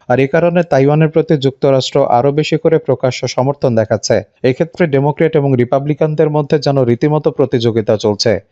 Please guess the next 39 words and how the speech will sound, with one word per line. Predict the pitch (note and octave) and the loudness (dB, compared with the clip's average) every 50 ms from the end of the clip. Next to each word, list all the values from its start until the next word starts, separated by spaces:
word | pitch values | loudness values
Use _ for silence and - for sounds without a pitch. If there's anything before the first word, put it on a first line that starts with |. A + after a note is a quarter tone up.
| - G#2+ | -6 -4
গত | - C3 - E3+ | -2 0 0 -2
গ্রীষ্মে | D3+ D3+ D#3+ D3+ - F#3 E3 | -2 -2 -4 -2 0 0 -2
সাবেক | - - D3 C3+ C#3+ C#3 - | 0 0 -2 0 -2 -4 -4
হাউস | - - B2 B2+ B2+ - | -2 -2 0 0 0 -2
স্পিকার | - - D#3+ D#3 - E3+ D#3+ D3+ | -4 -2 -2 -2 0 0 -2 0
ন্যান্সি | C3+ B2+ B2+ B2 B2 - - D3 | 0 0 0 0 0 0 -4 -2
পেলোসি | - D#3+ D#3 D#3+ D3+ - D#3+ D3 | 0 2 0 0 0 0 -2 0
যে | C#3 D3 | 0 0
তাইপেতে | C3+ - C3 A#2+ B2 A#2+ - D3 - E3 D3 | 0 0 0 0 0 0 -2 -2 -2 -2 -2
যাওয়ার | C3+ C#3+ B2+ A#2+ A2 G#2+ G#2+ A#2 | 0 0 2 2 0 -2 -4 -4
জন্য | A#2+ A#2+ A#2 A2+ A2+ D3 G3 A#3 _ _ _ - | -2 0 0 2 0 0 0 -2 _ _ _ -2
অত | - - - E3 D#3 - - | -2 -2 0 0 -2 0 0
উদ্গ্রীব | C3+ B2+ B2 - E3+ E3 - | -2 -2 0 -2 -2 -2 -2
ছিলেন, | - C#3 A#2 A2+ C#3+ F3 G3 _ _ _ - | -2 -2 2 2 0 0 -2 _ _ _ -2
তার | - B2 B2 | -2 -2 0
পেছনেও | - C#3 C3+ - - E3 E3+ E3+ | 0 -2 -4 -2 -2 -2 -2 -2
ছিল | - - F3 E3+ E3 - | -2 -2 0 0 0 0
এ | - B2 A2 | 0 -2 0
কারণ। | - B2 A2+ A2+ G#2 F#2 F#2 _ _ _ - | 0 0 0 0 0 -2 -6 _ _ _ -2
চীনের | - D#3 D#3+ F3 E3+ D#3 | -2 0 2 2 0 0
দিক | D3+ F3 E3 _ | 0 -2 -2 _
থেকে | - F3+ D#3+ E3 | -4 -2 0 0
এর | D#3+ D3+ | 0 2
বিরুদ্ধে | C#3+ D3 D3+ D#3 C#3+ C#3 D#3+ | 0 0 0 0 0 0 -2
ক্রুদ্ধ | C#3 - - C#3 C3 A#2+ - D3 | -2 0 0 0 0 0 -2 -4
প্রতিক্রিয়ার | C3 - C3+ B2 - D3 C#3+ - E3+ E3+ D#3+ D#3 | -2 -2 -4 -2 -2 -2 -2 0 0 0 0 0
পরও | E3 E3+ D#3+ E3 | 0 0 0 0
তিনি | D#3+ - C3+ C3 | 0 0 0 0
এই | B2+ A#2 | 0 0
কাজটা | - A#2+ A2+ - - A#2+ | 0 -2 -2 -2 -2 -4
করেছিলেন। | G#2+ A#2+ A2+ A2 G#2 - - A#2+ A2+ G#2 F2+ F#2+ _ _ _ - | -2 0 0 -2 0 0 0 0 0 0 -2 -4 _ _ _ -14
স্বশাসিত | - - D3 C#3+ C3+ - - E3 D3 - E3+ - F3+ | -8 -2 -2 -2 -2 0 -2 -4 -2 -2 -2 0 0
দ্বীপ | E3+ D3 C#3+ D#3+ D#3 D#3 D3+ | -2 0 0 0 0 2 0
তাইওয়ানকে | C3+ B2+ - B2 B2 B2+ C#3+ D#3 D#3 D3 - D#3 | -2 0 0 0 2 2 2 0 0 -2 -4 -4
চীন | - - C#3+ C#3 C3 | -2 -2 -2 -2 0
তাদের | C3 C3 B2+ C3+ C3 B2+ | 0 0 0 0 -2 -2
দেশের | A#2 A#2+ A#2 A2 - C3 A#2 | 0 -2 -2 -2 0 -2 -2
অংশ | - - A#2+ B2+ B2 - | 0 -2 -2 -4 -2 -2
বলে | E3+ D3 B2 A2 G#2 A#2 E3 | -2 0 0 0 2 2 0